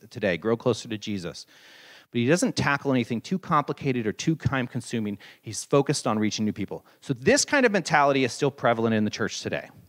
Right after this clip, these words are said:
This focus on getting people saved, evangelism, and compassion, just feeding the poor, but not justice, dealing with systemic issues in our community,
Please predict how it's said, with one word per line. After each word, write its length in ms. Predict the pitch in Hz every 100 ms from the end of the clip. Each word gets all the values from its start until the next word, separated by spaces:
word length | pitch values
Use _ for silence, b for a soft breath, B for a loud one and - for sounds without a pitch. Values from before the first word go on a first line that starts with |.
| _ _ _ _ b b b b b b b b b b _ _ _ -
This 200 | 160 -
focus 480 | - 214 214 147 151
on 100 | 139
getting 240 | 139 135
people 220 | 127 127
saved, 500 | 131 - 190 107 - - B B
evangelism, 600 | 120 147 147 120 90 85 - B B B B B -
and 340 | 117 120 120
compassion, 680 | 123 113 - 175 - 117 - - - _ -
just 240 | 113 - - - _ _
feeding 240 | - 113 120
the 80 |
poor, 480 | 113 147 135 78 - _ _ -
but 100 | 117
not 200 | 135 123
justice, 640 | 139 131 - - - - - _ _ _ -
dealing 240 | 123 117
with 100 | 107
systemic 560 | - 101 - 131 123 120
issues 460 | 117 - 107 92 -
in 140 | 104
our 80 | 95
community, 500 | - 98 90 78 -